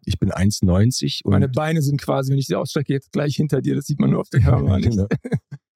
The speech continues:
Speaker 1: Ich bin eins neunzig und in der Regel muss ich nicht nach oben schauen. Bei dir muss ich immer nach oben schauen, was einem ein komisches Gefühl gibt, wenn man ansonsten nicht nach oben schaut. Du schaust immer nach unten. Wie fühlt sich das eigentlich an?
Speaker 2: Das, dadurch, dass du's,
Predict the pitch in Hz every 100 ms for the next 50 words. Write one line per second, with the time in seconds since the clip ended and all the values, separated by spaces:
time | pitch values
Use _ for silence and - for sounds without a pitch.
0 | 151 - 131 123 120 117 113 127 147 170
1 | 147 - 123 113 107 107 98 123 151 117
2 | 120 156 160 - - 113 117 107 107 113
3 | 113 104 113 120 - 82 80 82 82 101
4 | 107 98 98 101 95 73 92 98 - 71
5 | 76 87 - 107 107 - 135 151 120 -
6 | - 127 127 87 - 90 90 85 92 104
7 | - 104 123 104 78 82 82 - 78 69
8 | - _ - - 123 - 135 120 - 117
9 | 117 101 80 139 143 - 82 82 87 95
10 | - - 123 - 69 73 - 69 80 -
11 | _ _ _ _ _ _ _ _ _ _
12 | _ 135 135 143 151 151 143 - 135 -